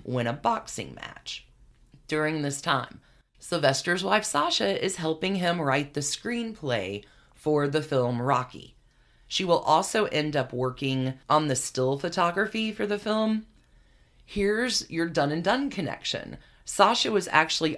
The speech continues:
offered the lead role in the film Play It As It Lays, written by Joan Didion, sister-in-law of its producer,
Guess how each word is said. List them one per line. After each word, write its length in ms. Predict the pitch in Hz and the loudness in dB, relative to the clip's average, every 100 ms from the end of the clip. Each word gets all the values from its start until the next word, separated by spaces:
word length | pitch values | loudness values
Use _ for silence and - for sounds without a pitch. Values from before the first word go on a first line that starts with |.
| - | 0
offered 400 | 208 - 196 165 | 0 0 -2 -2
the 100 | 151 | -2
lead 320 | 131 143 135 | -2 -4 -4
role 460 | 127 120 92 90 - - | -2 -2 -2 -6 -10 -4
in 240 | 151 156 | -4 -2
the 100 | 170 | -4
film 420 | 170 135 131 131 | -4 -2 0 -2
Play 320 | 135 - 117 117 | -4 -4 -4 -2
It 60 | |
As 180 | 120 110 | -6 -8
It 140 | 101 | -10
Lays, 600 | - 185 160 120 113 120 - - _ _ | -6 -2 0 -2 -4 -10 -16 -20 _ _
written 460 | - 120 180 - 175 | -8 -2 -2 -2 -2
by 280 | 143 127 131 | 0 0 -2
Joan 420 | 127 143 180 196 | -2 -2 -2 -2
Didion, 600 | 147 113 110 101 110 208 - - - - - | -2 -4 -4 -4 -4 -4 -8 -20 -20 -20 -18
sister-in-law 880 | - 170 170 - 147 135 127 120 - | -8 -6 -4 -2 0 0 0 0 -2
of 200 | 127 127 | -4 -4
its 240 | - 120 - | -6 -8 -10
producer, 800 | - 151 143 208 - 143 147 | -6 -4 -4 -6 -2 -2 -2